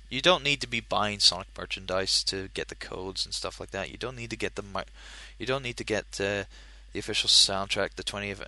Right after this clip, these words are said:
anniversary soundtrack. You don't need to get, go to Marks and Spencer's to get, you know, the codes. You don't need to go,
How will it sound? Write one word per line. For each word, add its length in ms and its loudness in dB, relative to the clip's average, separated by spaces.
anniversary 500 -2
soundtrack. 760 -2
You 60 -10
don't 160 -6
need 140 -4
to 60 -4
get, 160 2
go 120 -2
to 60 -4
Marks 320 4
and 100 -2
Spencer's 720 2
to 100 -6
get, 180 -2
you 80 -6
know, 140 -8
the 100 -10
codes. 520 -4
You 60 -6
don't 180 -2
need 120 -2
to 60 -10
go, 100 -4